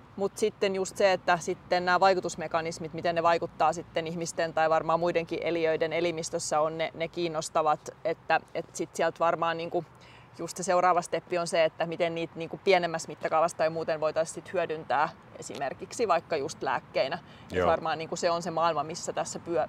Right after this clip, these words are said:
Speaker 1: pyöritään, että ollaan siinä rajalla, että onko, onko myrkyksi vai hyödyksi.
Speaker 2: Joo, sit tää on sillä aikaa niinku jännää, että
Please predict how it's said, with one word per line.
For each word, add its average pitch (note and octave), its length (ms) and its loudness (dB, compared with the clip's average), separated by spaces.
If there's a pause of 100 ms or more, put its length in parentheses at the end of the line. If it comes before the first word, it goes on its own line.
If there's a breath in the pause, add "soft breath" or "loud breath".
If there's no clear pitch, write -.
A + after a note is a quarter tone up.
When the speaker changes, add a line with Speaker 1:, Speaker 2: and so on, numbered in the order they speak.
(100)
Speaker 1:
pyöritään, F3 520 4
että E3 120 0
ollaan F3 200 4
siinä F#3+ 160 -4
rajalla, G3+ 380 8
että E3 160 2
onko, F3 240 2 (300 loud breath)
onko F#3 200 -2
myrkyksi G3+ 640 0
vai D#3+ 180 4
hyödyksi. E3+ 580 0 (160)
Speaker 2:
Joo, G2 320 6 (200)
sit G2+ 200 -8
tää G2+ 80 4
on F#2+ 60 4
sillä G#2+ 180 8
aikaa G#2 140 6
niinku G#2+ 160 4
jännää, G#2+ 400 6
että - 140 -4